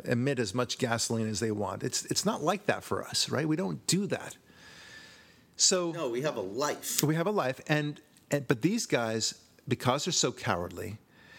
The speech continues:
Speaker 1: they, they go out in the streets and they drumbeat away, and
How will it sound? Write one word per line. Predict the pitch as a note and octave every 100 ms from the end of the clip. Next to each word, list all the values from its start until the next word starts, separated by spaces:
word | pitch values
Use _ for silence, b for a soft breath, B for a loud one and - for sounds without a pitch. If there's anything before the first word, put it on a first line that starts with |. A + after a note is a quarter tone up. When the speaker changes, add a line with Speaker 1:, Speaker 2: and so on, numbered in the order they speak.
| B B
Speaker 1:
they, | D3 B2+ B2 A#2 A2 G2 -
they | A#2+
go | - F#3
out | F#3+
in | F3
the | D#3+
streets | - D3+ C#3 B2+ - - - -
and | A#2 G#2+ G2
they | G#2+ G2+
drumbeat | F2 - E3+ E3+ E3 D#3
away, | C3+ B2+ B2 A#2+ A#2+ - -
and | A2 G2 G2